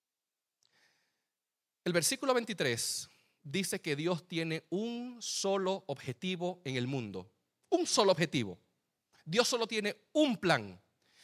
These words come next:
¿Qué le dice al final el, el amo al, al siervo? "Ve y oblígalos a entrar". ¿Para qué? ¿Cuál es el objetivo del, del, del padre de familia?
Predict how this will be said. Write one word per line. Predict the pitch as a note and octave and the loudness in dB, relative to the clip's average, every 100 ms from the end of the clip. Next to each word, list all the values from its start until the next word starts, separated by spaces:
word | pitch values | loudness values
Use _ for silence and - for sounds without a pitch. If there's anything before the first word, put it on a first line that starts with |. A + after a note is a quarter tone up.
| - | -2
¿Qué | C4+ | 2
le | D#4+ D4+ | 2 2
dice | D#4+ - C#4+ C#4 C4+ - _ | 0 0 0 0 -2 -8 _
al | - F3+ | 0 0
final | - G#3+ E3+ F#3 A3 A3+ A3+ | 0 -4 0 4 4 2 -2
el, | F#3 E3 C#3 B2 - | -2 -2 -2 -4 -2
el | C#3+ | 2
amo | D#3+ G3+ G#3+ G3+ | 4 4 4 2
al, | D3 D3+ | 2 0
al | D3+ | -2
siervo? | - E3 A#2+ A2 - _ - - | 2 0 0 -6 -12 _ -20 -20
"Ve | C3+ A3 C4 C4+ | 4 8 8 8
y | A#3+ | 4
oblígalos | F#3 A#3+ A#3+ B3 | 2 2 2 2
a | A#3 | 0
entrar". | G3+ G#3+ D3+ C#3+ - | 0 4 4 4 2
¿Para | A3+ B3 A#3 | 4 6 4
qué? | A3+ E3 A#2 - _ _ _ _ _ _ _ _ _ _ _ _ _ _ _ _ | 2 0 -2 -14 _ _ _ _ _ _ _ _ _ _ _ _ _ _ _ _
¿Cuál | A#3+ C#4+ | 6 8
es | D#4 D4+ | 10 10
el | |
objetivo | C4+ B3+ B3+ D4+ D4+ C#4 | 10 8 8 8 10 10
del, | B3+ G#3+ | 8 6
del, | A#3 F3+ | 4 6
del | G#3+ | 6
padre | - C4+ C4+ | 10 10 10
de | B3 | 6
familia? | B3+ B3 F#3+ C#3 A#2 | 6 4 4 4 2